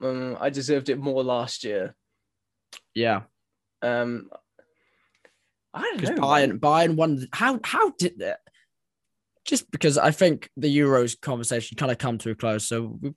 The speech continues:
Speaker 2: probably go for another five minutes. We'll just, we'll just talk about football.
Speaker 1: Yeah.
Speaker 2: How, how didn't he win it?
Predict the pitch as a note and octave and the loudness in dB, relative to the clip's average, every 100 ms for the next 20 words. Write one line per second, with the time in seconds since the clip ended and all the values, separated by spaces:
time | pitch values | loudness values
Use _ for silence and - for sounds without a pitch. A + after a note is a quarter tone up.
0 | - F3 B2+ A#2+ G#2+ A#2 G#2+ G#2+ G2+ - | -2 2 2 0 -2 -6 -4 -4 -6 -8
1 | - A2+ G2+ G2+ F2+ G#2 A2+ - C#3 C3 | -6 -2 -2 -4 -6 -8 -8 -4 -2 0
2 | B2 G2+ F#2+ G#2+ G#2+ F2+ - - - _ | 0 0 -2 -4 -4 -6 -8 -18 -20 _
3 | _ - - _ _ _ - F#4+ B4 - | _ -10 -10 _ _ _ 2 4 4 2
4 | - F3+ D4 - A3 F3 D#3 A2+ G2+ D#2 | 0 4 4 6 4 6 4 2 0 -4